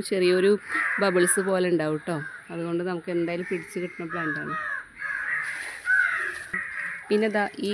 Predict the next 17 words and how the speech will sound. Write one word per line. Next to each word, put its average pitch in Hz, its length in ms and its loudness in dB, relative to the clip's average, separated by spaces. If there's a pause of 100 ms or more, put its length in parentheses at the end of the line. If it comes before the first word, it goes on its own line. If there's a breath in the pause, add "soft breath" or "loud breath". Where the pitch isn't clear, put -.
കലാത്തിയാണ് 185 720 2
പിന്നുള്ളത് 165 520 4
ട്ടോ. 175 120 0 (280)
കണ്ടില്ലേ? 156 320 2 (220)
നല്ല 180 160 2 (120)
ഹെൽത്തി 175 600 -2
ആയ 190 80 6 (120)
പ്ലാന്റാണ്. 170 440 2 (100)
നമുക്കൊക്കെ 175 520 -2 (100)
ബുഷി 208 420 -2
പോട്ടായിട്ടാണ് 180 580 2
വന്നിട്ടുള്ളത്. 170 400 0 (400)
ഇതും 220 280 4
വൺ 196 120 4 (140)
ഷൂട്ടായിട്ടാണ് 185 680 2
നമ്മൾ 180 140 2 (140)
കൊടുക്കുന്നത് 160 480 0